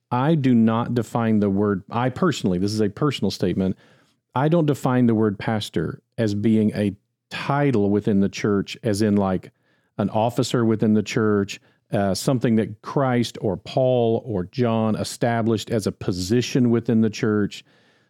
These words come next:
The word pastor literally means shepherd.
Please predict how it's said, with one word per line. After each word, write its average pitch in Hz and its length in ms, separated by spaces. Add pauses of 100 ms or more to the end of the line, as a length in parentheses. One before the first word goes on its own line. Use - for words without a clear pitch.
(120)
The 120 80
word 147 260
pastor 151 560
literally 147 880
means 123 520
shepherd. - 500